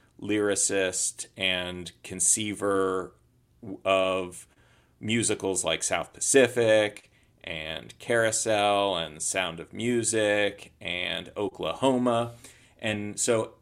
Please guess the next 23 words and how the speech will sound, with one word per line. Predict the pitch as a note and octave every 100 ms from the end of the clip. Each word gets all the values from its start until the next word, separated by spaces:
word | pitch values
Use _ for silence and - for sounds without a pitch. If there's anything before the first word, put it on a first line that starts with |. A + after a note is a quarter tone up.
| _
Hammerstein | - E3 F#3 F3 - C#3 A#2+
gets | A#2+ A2+
a |
lot | A2+ G#2+
of | G2+
credit | - A#2 G#2 G2+ -
for | - G#2 G2 F#2+ - -
e-, | G2+
essentially | - G#2 C#3 A#2+ - A2
being | G#2 G2+
one | G2+ G2
of | E2+
the | F#2+ -
inventors | F#2+ F#2 F2 A2+ B2 A#2 E2+ E2 F2+
of | F2
the | F#2
modern | F#2 F#2 F#2 F2
musical. | G2 B2 A#2+ G#2+ F#2 F2 F2 - - _ -
And | A2 G#2+ G#2 -
a | G2+
young | G2 G2+ A2+ G#2+
Sondheim | G2 - A#2+ C#3 C3+ G#2 F#2+ F2+ F2+ -
falls | - - A2 G#2+ G#2 G2+ - -